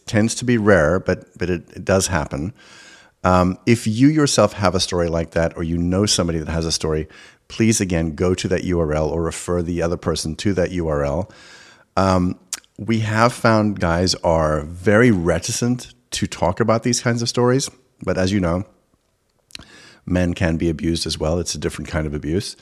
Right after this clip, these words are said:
So we really are looking for those, those two categories of stories. So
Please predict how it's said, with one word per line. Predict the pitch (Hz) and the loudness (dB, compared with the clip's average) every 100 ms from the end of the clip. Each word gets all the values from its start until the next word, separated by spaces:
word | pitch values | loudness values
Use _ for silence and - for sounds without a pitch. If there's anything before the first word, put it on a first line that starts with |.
| - - - - - _ | -20 -20 -20 -20 -20 _
So | - - 110 | -2 6 6
we | 104 113 | 8 6
really | 135 139 | 6 2
are | - 92 | 2 2
looking | 98 95 | 2 0
for | 85 87 | -2 0
those, | 80 80 - | 0 -2 -4
those | - 95 | 0 0
two | - - 110 | -2 -4 -4
categories | - 95 85 82 78 | 0 -2 0 -4 -6
of | 73 | -4
stories. | - 82 73 | -4 -2 0
So | - 92 85 | 0 2 0